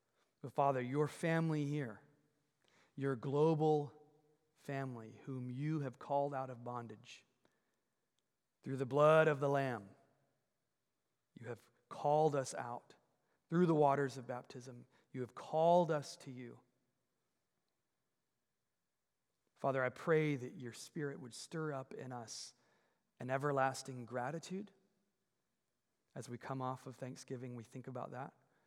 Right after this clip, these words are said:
and an active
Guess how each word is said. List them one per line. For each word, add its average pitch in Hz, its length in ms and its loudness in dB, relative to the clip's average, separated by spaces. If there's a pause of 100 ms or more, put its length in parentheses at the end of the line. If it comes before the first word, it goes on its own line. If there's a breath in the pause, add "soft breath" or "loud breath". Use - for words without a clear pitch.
(840)
and 151 680 0 (640)
an 135 140 -10 (140)
active 147 460 -8